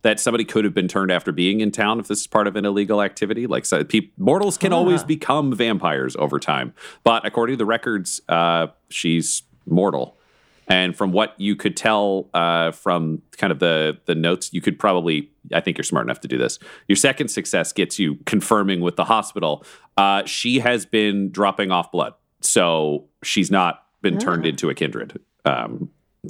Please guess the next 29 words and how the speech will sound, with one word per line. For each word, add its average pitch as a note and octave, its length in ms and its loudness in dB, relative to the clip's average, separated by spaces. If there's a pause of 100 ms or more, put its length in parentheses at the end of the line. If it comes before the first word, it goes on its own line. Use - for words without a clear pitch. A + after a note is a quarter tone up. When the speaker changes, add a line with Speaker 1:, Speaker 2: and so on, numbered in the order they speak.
Speaker 1:
those E2+ 140 2
are D2 40 -6
the D2+ 80 -2
two D#3 160 4
things B2 260 -2
you're G#2+ 160 0
aware D2+ 260 0
of A#1 220 -10
based D2 180 -2
on C2+ 80 -6
your B1+ 100 -6
two - 180 2
successes. - 600 -8
She D3 220 4
is D#3 120 0
mortal, A2 440 -2 (680)
according E2+ 280 2
to D2 40 -6
records, C#3+ 520 0 (220)
and A2 440 2
according F#2 420 2
to D#2+ 300 2 (600)
every E2 400 2
bit E2+ 280 -2
of D#2 80 -4
evidence C#2 300 -4
you - 60 -10
can - 80 -10
find. - 200 -8